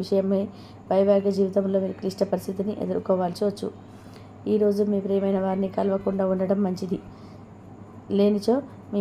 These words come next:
ఇద్దరి మధ్య కలహాలు ఏర్పడవచ్చును. మీ మూడ్ను చక్కబరుచుకోవడానికి ఒక ప్రకాశవంతమైన, అందమైన వెలుగుల చిత్రాన్ని ఈరోజు మనసులో ఊహించుకొని ఎంజాయ్ చేసుకోండి. ఆర్థిక పరిస్థితుల్లో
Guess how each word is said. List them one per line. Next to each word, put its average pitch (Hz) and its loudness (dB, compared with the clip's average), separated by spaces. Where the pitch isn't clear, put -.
ఇద్దరి 196 4
మధ్య 190 0
కలహాలు 196 0
ఏర్పడవచ్చును. 185 -2
మీ 214 4
మూడ్ను 208 4
చక్కబరుచుకోవడానికి 190 0
ఒక 190 0
ప్రకాశవంతమైన, 196 0
అందమైన 202 2
వెలుగుల 196 0
చిత్రాన్ని 202 -2
ఈరోజు 190 -2
మనసులో 196 0
ఊహించుకొని 202 0
ఎంజాయ్ 190 2
చేసుకోండి. 196 -2
ఆర్థిక 220 0
పరిస్థితుల్లో 208 2